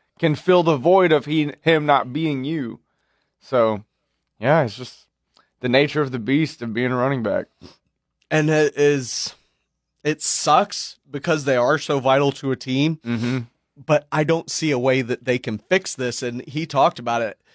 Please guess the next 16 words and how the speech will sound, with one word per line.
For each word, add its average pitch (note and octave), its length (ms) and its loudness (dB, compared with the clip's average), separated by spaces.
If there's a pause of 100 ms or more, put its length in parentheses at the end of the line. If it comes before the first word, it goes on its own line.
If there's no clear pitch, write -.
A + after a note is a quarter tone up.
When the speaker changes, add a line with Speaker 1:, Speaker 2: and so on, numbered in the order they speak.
(280)
Speaker 2:
Uh, A#2+ 580 2
Austin C#3 360 2
Eckler B2+ 300 -4
said, C#3+ 320 0 (800)
"What's D3+ 260 0
it D#3 60 -6
gonna C#3 240 0
take? D3+ 340 -2
I B2 140 0
don't B2+ 160 -2
know. A#2+ 180 -4
Maybe A#2+ 260 -4
somebody," A#2+ 500 0
it's - 480 -12
okay, G#2+ 200 -12
Edwin. G2+ 280 -20